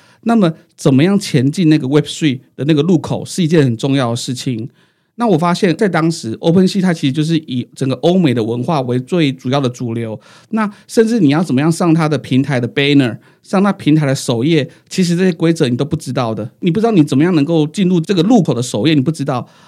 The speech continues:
那我就说，假设我们能够建立一个 platform，那这个 platform 也是跟南美这个 Here and Now 一样，是有一群就是比较有弱势的文化为主体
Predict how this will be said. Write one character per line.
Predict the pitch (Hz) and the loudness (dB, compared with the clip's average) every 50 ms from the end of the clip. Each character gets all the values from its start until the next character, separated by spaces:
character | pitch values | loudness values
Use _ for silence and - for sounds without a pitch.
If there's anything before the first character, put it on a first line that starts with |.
| _ _ - | _ _ -6
那 | 240 240 220 | -4 -2 0
我 | 196 135 | 0 0
就 | 160 180 | 0 0
说， | 175 - 170 165 165 165 - - _ _ | 0 0 0 0 0 0 -4 -14 _ _
假 | - 143 123 131 | -10 -8 -6 -2
设 | - 240 220 | 2 4 4
我 | 165 | 4
们 | 156 143 | 4 4
能 | 135 131 | 2 2
够 | 160 180 170 | 2 0 -2
建 | - 196 170 165 | 0 2 2 4
立 | 170 160 160 | 4 4 2
一 | |
个 | 151 151 139 127 123 123 117 | 2 2 0 0 0 -2 -2
platform， | - - 151 147 151 151 - 180 147 120 113 - - | -4 -2 0 0 0 0 0 0 0 0 -2 -4 -2
那 | 190 196 | -2 -2
这 | 208 | 0
个 | 190 160 | 0 0
platform | - 156 160 170 165 202 185 170 151 - - _ _ - | 2 2 2 0 0 0 0 0 0 -2 -4 _ _ -8
也 | 165 156 127 117 | -4 -2 -2 -2
是 | 123 - 208 180 | -2 -2 -2 -2
跟 | 160 185 175 175 165 | 0 0 2 2 2
南 | 139 139 | 2 2
美 | 175 175 139 117 | 2 2 2 0
这 | 120 147 | 0 -2
个 | 139 135 | -2 -2
Here | - 160 156 135 | 0 2 2 2
and | 127 143 | 2 2
Now | 160 143 127 | 2 2 0
一 | 135 | 0
样， | 160 147 127 - - - _ | 0 -2 -4 -6 -14 -20 _
是 | - - - 214 | -10 -4 0 2
有 | 185 151 147 | 4 4 4
一 | 175 | 2
群 | 170 - - 135 120 131 143 | 0 -2 -4 -2 -2 0 0
就 | 160 151 | -2 -2
是 | 156 170 160 151 139 127 - - | 0 0 0 2 0 0 -4 -2
比 | 156 | 0
较 | 180 185 175 | 2 4 4
有 | 156 151 | 4 4
弱 | 208 226 208 170 165 | 6 6 6 6 4
势 | 160 - - 185 | 4 0 0 0
的 | 160 147 131 | 0 0 2
文 | 127 139 131 139 | 2 2 2 2
化 | 180 185 170 151 | 2 2 0 0
为 | 139 139 | 0 -2
主 | 135 - 131 139 | -2 0 0 -2
体 | 139 - 139 120 - | 0 0 0 -2 -2